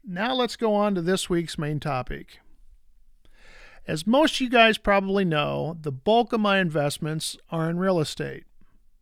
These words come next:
And even if you don't create your wealth in real estate, most everybody holds a portion of their wealth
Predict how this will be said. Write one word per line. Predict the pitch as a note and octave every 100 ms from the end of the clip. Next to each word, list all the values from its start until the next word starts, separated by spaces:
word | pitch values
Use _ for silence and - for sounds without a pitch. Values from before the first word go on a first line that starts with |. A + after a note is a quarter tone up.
| - - - - - - _
And | - E3
even | G#3+ B3+ C4
if | A#3+ G#3
you |
don't | E3+ A#3+ C4
create | - G#3+ G#3 G3
your | E3+
wealth | D#3+ G3+ F#3+ F3 -
in | A#3+ C4+ A3+
real | E3+ C#3+
estate, | C3 - D3 D3+ D#3+ -
most | F3 D#3+ F#3+ - -
everybody | A#3 A#3+ A#3 G#3 G#3 G#3
holds | E3 F#3+ F#3 F#3+ -
a | -
portion | - G3 G#3+ -
of | A#3
their | G#3+ F#3+
wealth | D#3 D3 D3+ -